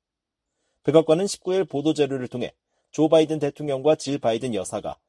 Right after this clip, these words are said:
이십육 일 만찬이 포함된 윤 대통령과 김건희 여사의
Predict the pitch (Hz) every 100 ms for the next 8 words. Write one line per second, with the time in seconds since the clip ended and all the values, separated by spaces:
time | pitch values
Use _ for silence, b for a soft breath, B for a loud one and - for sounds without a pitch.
0 | _ - 120 123 107 131 127 95 104 -
1 | 151 156 - 123 95 113 131 110 139 127
2 | 120 127 113 95 117 120 _ 127 131 151
3 | 147 127 95 92 92 117